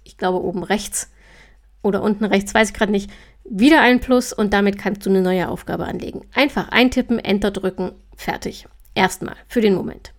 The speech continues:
So, du kannst dann, wenn du diese Aufgaben eingelegt hast, äh, angelegt hast, in die Sammellisten gepackt hast,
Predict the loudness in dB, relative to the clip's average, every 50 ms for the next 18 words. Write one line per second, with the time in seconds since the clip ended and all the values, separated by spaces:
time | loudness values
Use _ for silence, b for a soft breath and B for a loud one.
0 | _ _ _ _ _ _ -12 -4 -2 -2 -2 -2 -8 B B B B B B B
1 | B B B B B B -2 -2 -2 2 4 6 6 6 6 2 2 4 6 6
2 | 6 6 6 4 4 2 0 -4 -12 _ _ _ -20 _ _ _ -20 -14 -8 -4
3 | 0 2 2 4 4 4 4 4 4 2 0 0 0 2 0 0 0 0 0 0
4 | 0 0 0 0 2 2 2 0 0 0 0 -2 -2 -2 -4 -4 -4 -6 -12 -18
5 | -10 -8 -4 0 0 0 2 2 2 0 0 0 0 0 -2 -2 -4 -8 -6 -6
6 | -6 -6 -8 -10 -6 -4 -2 -2 0 0 0 0 0 2 2 2 0 0 -2 -4
7 | -4 -4 -4 -6 -6 -8 -10 -10 -12 -8 -4 -4 -4 -4 -6 -12 B